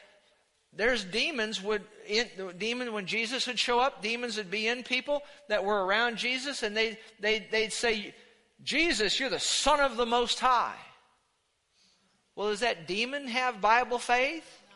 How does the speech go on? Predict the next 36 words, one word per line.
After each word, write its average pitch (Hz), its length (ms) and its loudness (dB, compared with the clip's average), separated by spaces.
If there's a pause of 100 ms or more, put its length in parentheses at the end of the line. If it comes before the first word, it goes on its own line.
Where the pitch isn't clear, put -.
(340)
No, 220 200 2
we're, 226 240 2 (260)
it's, 220 220 -2
it's 208 240 -2
a, 208 220 -2
it's 214 200 -2
a, 208 180 2
it's 196 140 -4
a 202 60 0
fake 302 300 -4
thing. 180 220 -6
It's 170 140 -8
a 180 60 -4
mental 214 420 -2
thing. 117 380 -8
You 156 80 -10
see 277 180 -6
what 262 100 -4
I'm 240 120 -4
saying? 254 360 -6 (2250)
So - 140 -6
we 294 180 -2
need 294 240 -4
to 285 40 -8
be 254 160 -2
sure 285 380 0
that, 240 200 0 (2000)
that, 202 160 -8
that 226 160 0
we're 247 100 0
not 247 240 2
having 247 380 2
just 240 240 -4
this 220 180 -4
mental 233 480 0
assent, 196 680 -2